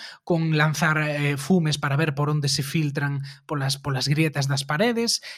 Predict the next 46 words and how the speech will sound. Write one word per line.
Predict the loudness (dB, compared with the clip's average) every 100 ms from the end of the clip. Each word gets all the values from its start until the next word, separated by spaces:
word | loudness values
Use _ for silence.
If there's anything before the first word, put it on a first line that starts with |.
| -6
e, | -2 -2 0
eh, | -2
bueno, | 0 0 -2
pois | -2 -2 2
traballar | 4 4 4 2 2
sobre | 0 0
esas | -2 -2
estructuras | -4 -2 -2 -2 -2 -4
para | -4 -4
ver |
cal | -2 -4 -2
é | -2
o | -4
xeito | -4 -4 -2 -4
de | -4
facelas | -8 -6 -6 -4
realmente, | -4 -2 -2 -2 -4
pois, | -4 -4 -4 -10 -16 -8
pois | -2 0 2
o |
máis | 0 0 -4
illadas | -6 -8 -12
posibles. | -10 -10 -10 -14 -12 -12 -14 -18 -20 -20 _
Esa | -2 0 2
é | 4 6 8
unha, | 6 4 0 -2 -2
unha | 0 0
área, | -2 -4
é | -6
dicir, | -6 -6 -2
necesariamente | -2 0 4 4 4 4 2 2
a |
administración | 0 0 -2 -4 -2 -2 0
terá | -2
que | -2
apostar | -4 -4 -2 -2 -2
por | -4 -2
máis | 0 0
escolas, | -4 2 4 4 -2
por | -4 -2
máis | 0 0 2
centros | 0 0 -4 -6
onde | -6
se | -6 -4
poida | -4 -4
formar | -2 -4 -2 -2